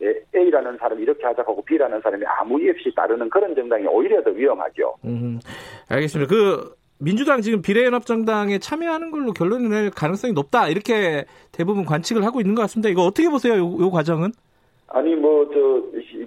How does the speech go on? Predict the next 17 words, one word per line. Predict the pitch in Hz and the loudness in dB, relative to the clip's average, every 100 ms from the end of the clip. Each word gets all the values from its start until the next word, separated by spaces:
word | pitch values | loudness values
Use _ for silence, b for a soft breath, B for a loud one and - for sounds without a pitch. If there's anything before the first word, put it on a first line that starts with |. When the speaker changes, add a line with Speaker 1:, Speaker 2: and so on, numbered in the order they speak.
| - | -2
Speaker 1:
저 | 127 117 - - | 0 0 -4 -2
젊은이들 | 170 185 180 151 135 | 0 2 2 2 2
말로 | 113 120 98 | 2 2 2
안 | 110 | 2
봐도 | 123 135 - | 2 2 0
비례오라는 | 135 160 175 143 117 | 0 2 2 2 2
말이 | 104 110 | 0 -2
있지 | 101 87 | -4 -4
않습니까? | - 117 117 80 76 95 214 - 175 - | -6 -6 -4 0 0 2 0 -2 -4 -4
Speaker 2:
<laughs> | 196 - | -8 0
Speaker 1:
저는 | 160 214 165 143 | 2 2 2 0
이건 | 190 170 | 0 2
뭐 | 156 160 117 - | 2 2 0 0
후한무치의 | 202 233 220 160 147 - 147 | 2 2 0 -4 -6 -4 -4
극치라고 | - - 233 214 151 | -4 -6 -2 0 -2
생각하는데 | 117 113 104 101 110 95 101 107 85 | 0 0 0 -4 0 2 4 2 2
Speaker 2:
예. | 135 131 127 | 0 -2 -6